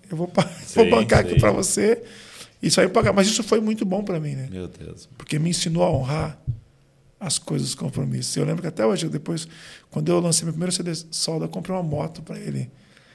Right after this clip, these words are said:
Speaker 1: Tipo, um pouco mais caro que o valor que ele bancou. E ele
Speaker 2: É.
Speaker 1: gostava muito de
Speaker 2: Aí
Speaker 1: moto
Speaker 2: você
Speaker 1: na
Speaker 2: deu uma
Speaker 1: época.
Speaker 2: moto pra ele, pra ele?
Speaker 1: Dei uma motona pra ele assim e tal. Foi,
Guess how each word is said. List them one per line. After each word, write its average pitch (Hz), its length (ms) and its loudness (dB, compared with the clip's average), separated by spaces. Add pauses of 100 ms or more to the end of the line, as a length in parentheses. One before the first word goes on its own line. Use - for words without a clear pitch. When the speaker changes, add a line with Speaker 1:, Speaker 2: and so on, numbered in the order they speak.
(300)
Speaker 1:
Tipo, - 220 -10
um 135 40 -8
pouco 165 260 -6
mais 160 220 0
caro 151 220 -4
que - 80 -10
o 156 40 -4
valor 151 240 -4
que - 140 -8
ele 156 80 -4
bancou. 147 400 -6
E - 40 0
ele - 100 -4
Speaker 2:
É. - 40 0
Speaker 1:
gostava 170 240 4
muito 156 160 0
de 147 140 -4
Speaker 2:
Aí 98 80 4
Speaker 1:
moto 92 80 0
Speaker 2:
você - 80 -6
Speaker 1:
na - 60 -2
Speaker 2:
deu 165 80 4
uma 196 100 6
Speaker 1:
época. 196 180 2
Speaker 2:
moto - 80 0
pra 98 140 2
ele, 95 100 2
pra 92 120 2
ele? 98 120 4
Speaker 1:
Dei - 100 2
uma 165 60 0 (120)
motona 160 520 0
pra 160 160 -4
ele 151 120 0
assim 156 260 -4
e 156 40 -6
tal. 156 360 -2 (360)
Foi, 160 520 2